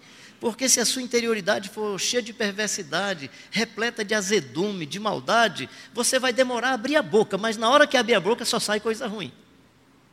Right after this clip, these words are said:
E se você vive uma interioridade cheia de beleza, da graça de Deus, repleto do Espírito Santo, por favor, fale muito que só vai sair coisa boa.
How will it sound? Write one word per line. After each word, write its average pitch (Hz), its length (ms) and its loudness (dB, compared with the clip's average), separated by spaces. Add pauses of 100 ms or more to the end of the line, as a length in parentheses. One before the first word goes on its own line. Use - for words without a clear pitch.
(960)
E 170 60 0
se 247 120 4
você 294 300 2
vive 269 300 2
uma 285 100 0
interioridade 226 720 0
cheia 240 220 -2
de 220 80 -12
beleza, 190 540 0
da 165 100 -2
graça 202 340 -2
de 170 120 -8
Deus, 170 260 -4
repleto 190 420 -4
do 180 80 -4
Espírito 185 380 -4
Santo, 185 260 -4
por 254 140 -6
favor, 214 380 -4
fale 240 260 -8
muito 196 220 -6
que - 60 -6
só 233 100 -6
vai 220 140 -4
sair 214 180 -4
coisa 240 260 -2
boa. 170 400 -2